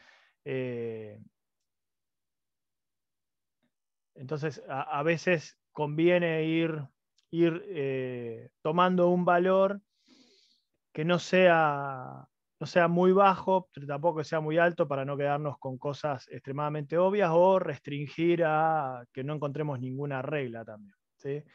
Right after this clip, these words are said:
Eh, bueno, cosas, cosas obvias como las dimensiones del dataset. El da-, digamos, si tenemos mucha cantidad de ítems,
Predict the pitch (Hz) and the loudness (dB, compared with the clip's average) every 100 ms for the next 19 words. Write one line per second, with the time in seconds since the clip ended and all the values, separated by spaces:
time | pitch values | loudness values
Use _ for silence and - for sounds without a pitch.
0 | _ _ - - _ _ _ 147 160 156 | _ _ -20 -20 _ _ _ 0 4 6
1 | 151 147 143 143 143 131 - _ _ _ | 4 4 0 -4 -6 -10 -18 _ _ _
2 | _ _ _ _ _ _ - 160 120 - | _ _ _ _ _ _ -2 0 -2 -4
3 | 165 160 151 127 - _ 170 156 143 185 | -4 0 0 -2 -14 _ -6 -4 0 4
4 | 175 147 123 131 131 131 131 135 135 - | 4 2 -6 -8 -8 -8 -8 -8 -8 -4
5 | 160 147 131 127 127 127 - 180 135 - | -4 -2 -4 -6 -8 -8 0 0 0 -6
6 | 117 123 131 170 _ 131 131 127 120 131 | -16 -16 -16 -20 _ -10 -8 -8 -10 -8
7 | 147 147 123 - - 151 170 156 139 131 | -4 -4 -6 -14 -10 -6 -4 -4 -4 -6
8 | 143 147 147 143 147 156 156 165 170 - | -4 -2 0 0 0 -2 -2 -4 -4 -10
9 | - | -20